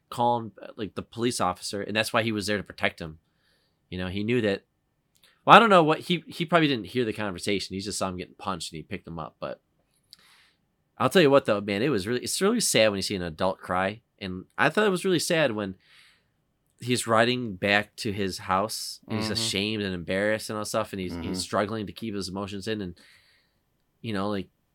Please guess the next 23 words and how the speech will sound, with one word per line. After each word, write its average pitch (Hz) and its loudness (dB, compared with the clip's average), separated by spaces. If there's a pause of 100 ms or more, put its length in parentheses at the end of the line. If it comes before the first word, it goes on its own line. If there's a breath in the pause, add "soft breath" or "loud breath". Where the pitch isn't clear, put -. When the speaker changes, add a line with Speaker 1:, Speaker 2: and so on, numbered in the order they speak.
(280)
Speaker 1:
he 101 -10
breaks 104 -4
down 98 0
crying. 90 -4
I'm 117 -4
like, 80 -8
"Oh 110 -6
man, 87 -6
this, - -12 (200)
this - -10
movie's 113 -2
got 123 -2
some 135 -10
good 139 0
acting 143 -4
in 80 -6
it," 73 -12
you 85 -12
know. 82 -12
So 80 -10
I 113 0
don't 90 -4
know. 80 -10